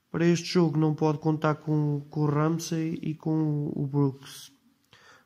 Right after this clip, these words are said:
O Azerbaijão é uma equipa frágil e muito,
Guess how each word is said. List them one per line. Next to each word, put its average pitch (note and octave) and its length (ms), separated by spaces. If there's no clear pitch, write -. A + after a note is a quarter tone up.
O E3+ 100
Azerbaijão F3 720
é F3+ 60
uma F3+ 120
equipa F3 360
frágil D#3+ 720
e E3 80
muito, D#3 840